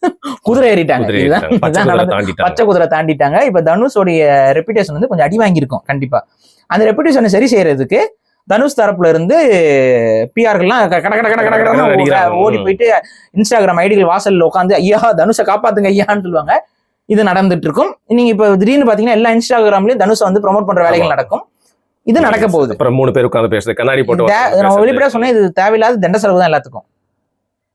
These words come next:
Speaker 1: நான் என்ன சொல்றேன், இது நயன்தாரா அவர்கள் இதை மானிட்டைஸ் பண்ணிருக்க தேவையில்லை.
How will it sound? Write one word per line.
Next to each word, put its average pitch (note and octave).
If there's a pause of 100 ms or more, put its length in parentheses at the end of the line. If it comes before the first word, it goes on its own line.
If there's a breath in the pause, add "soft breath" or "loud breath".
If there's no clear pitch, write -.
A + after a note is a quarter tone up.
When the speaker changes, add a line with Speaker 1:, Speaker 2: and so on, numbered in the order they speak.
(160)
Speaker 1:
நான் G3+
என்ன C#4
சொல்றேன், G#3
இது G3 (640)
நயன்தாரா B3+
அவர்கள் G#3+ (180)
இதை G3+
மானிட்டைஸ் B3
பண்ணிருக்க F3
தேவையில்லை. B2+